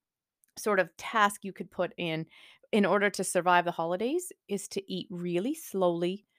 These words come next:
at the meal so that your body knows that you're eating,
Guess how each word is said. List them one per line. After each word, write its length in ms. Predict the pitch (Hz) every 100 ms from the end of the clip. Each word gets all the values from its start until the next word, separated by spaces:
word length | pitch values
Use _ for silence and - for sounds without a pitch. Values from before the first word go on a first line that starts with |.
| _ _ _ -
at 160 | 185 - 233
the 60 |
meal 480 | 254 208 180 175 180 _ _ -
so 180 | - 196
that 160 | 185
your 120 | 196
body 340 | 190 185 190 226
knows 580 | 190 165 185 277 - - _ _ _ _
that 160 | 190 180
you're 300 | 180 185 -
eating, 400 | 185 165 131 151